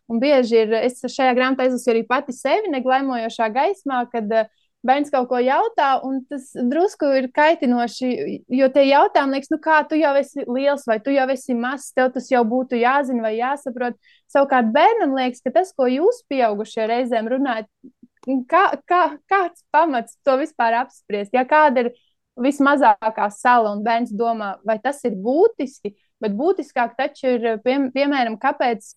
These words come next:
gurķi ir zaļi, nevis sarkani, un tam līdzīgi. Un ļoti interesants šis te skats, ā, uz bērnu pasauli. Man meita bija ļoti priecīga lasot.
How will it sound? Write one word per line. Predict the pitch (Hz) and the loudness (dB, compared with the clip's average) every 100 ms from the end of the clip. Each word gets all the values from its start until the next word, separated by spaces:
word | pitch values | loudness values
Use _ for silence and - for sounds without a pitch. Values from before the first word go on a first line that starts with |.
| 220 | -8
gurķi | 202 247 240 190 | -2 -2 -2 -4
ir | 196 | 0
zaļi, | 208 196 190 | 0 0 -2
nevis | 214 214 - | -4 -6 -4
sarkani, | 214 202 202 190 - - | -2 -2 -4 -8 -10 -4
un | 294 | 0
tam | 302 302 240 | 2 2 2
līdzīgi. | 202 196 220 262 | 0 -4 -4 -2
Un | 294 | 0
ļoti | 370 339 302 | 0 0 -4
interesants | 320 - 220 - | -6 -10 -12 -8
šis | 226 - | -10 -8
te | 233 | -10
skats, | - 269 294 - | -2 -2 -2 0
ā, | 233 214 _ _ _ _ - 233 | 2 0 _ _ _ _ -6 -2
uz | 247 220 | 0 2
bērnu | 254 233 214 | 4 4 2
pasauli. | 247 254 262 220 226 | -2 0 0 0 0
Man | 233 | -4
meita | 285 285 214 | -4 -4 -4
bija | 220 | -2
ļoti | 302 381 - | -2 -4 -4
priecīga | 339 339 311 262 262 | -6 -4 -4 -2 0
lasot. | 330 - 262 240 | 0 -2 -4 -4